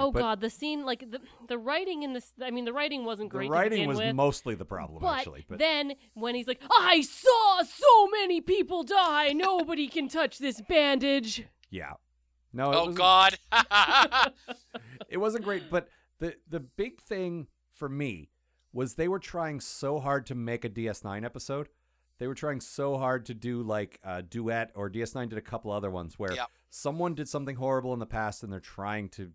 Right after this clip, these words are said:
Speaker 2: like, make up for it now.
Speaker 3: Mm-hmm.
Speaker 2: And, like, Neelix is not Kira.
Speaker 3: No, he is not.
Speaker 2: And, and putting
Speaker 3: For one
Speaker 2: aside
Speaker 3: thing,
Speaker 2: the
Speaker 3: he
Speaker 2: fact
Speaker 3: can't fill out the uniform.
Speaker 2: Well, putting aside the fact that he dresses like a clown,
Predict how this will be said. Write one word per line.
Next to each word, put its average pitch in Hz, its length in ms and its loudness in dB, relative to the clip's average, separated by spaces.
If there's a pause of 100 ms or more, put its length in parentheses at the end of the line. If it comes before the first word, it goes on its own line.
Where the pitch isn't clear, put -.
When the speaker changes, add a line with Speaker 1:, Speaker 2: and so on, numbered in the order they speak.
(120)
Speaker 2:
like, 95 260 -10
make 98 240 -8
up 92 160 -8
for 87 200 -8
it 80 100 -16
now. 80 280 -10 (280)
Speaker 3:
Mm-hmm. 147 220 -20
Speaker 2:
And, 110 300 -6 (320)
like, 107 320 -8 (520)
Neelix 220 380 -2
is 147 140 -4
not 127 300 -6
Kira. 107 380 -4 (720)
Speaker 3:
No, 202 260 4
he 180 140 -8
is 139 200 -12
not. 175 420 0
Speaker 2:
And, 147 200 -2 (100)
and 131 160 -4 (120)
putting 160 260 -4
Speaker 3:
For - 20 -6
one 220 100 -4
Speaker 2:
aside 165 280 4
Speaker 3:
thing, - 80 0
Speaker 2:
the - 40 0
Speaker 3:
he - 60 -2
Speaker 2:
fact 135 140 4
Speaker 3:
can't 180 140 2
fill 175 200 -4
out 170 160 -2
the 143 80 -14
uniform. 185 380 -14 (200)
Speaker 2:
Well, 165 260 0
putting 294 280 0
aside 202 260 -2
the 151 60 -8
fact 139 220 -2
that 131 100 -6
he 127 60 -6
dresses 113 360 -6
like 104 160 -4
a 120 60 -16
clown, 82 400 -14